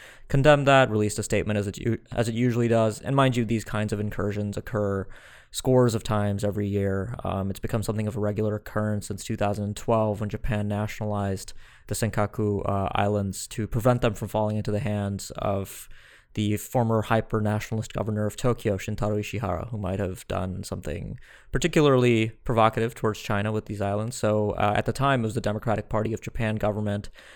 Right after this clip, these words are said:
and they decided to nationalize the islands, which kicked off this new period of tensions. Uh, there had been tensions between Japan and China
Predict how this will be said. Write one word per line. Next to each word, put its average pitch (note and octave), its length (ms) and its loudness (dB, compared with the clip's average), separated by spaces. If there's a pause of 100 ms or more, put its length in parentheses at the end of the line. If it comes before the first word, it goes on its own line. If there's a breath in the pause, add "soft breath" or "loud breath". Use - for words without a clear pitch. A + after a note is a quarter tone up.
(120)
and A#2 80 0
they A2+ 120 6
decided A2 380 2
to A2 140 -2
nationalize A2 520 0
the G#2+ 100 0
islands, G2+ 320 -2
which G#2 160 -6
kicked - 260 -2
off G#2 220 0
this - 160 -10
new G#2+ 180 -2
period G#2+ 460 0
of G2 140 -4
tensions. - 600 -6
Uh, - 120 -4
there A2+ 140 -2
had C#3+ 140 4
been C#3 120 0
tensions B2 280 -4
between A2 220 -6
Japan G#2+ 300 -4
and G#2 100 -6
China G#2 400 -2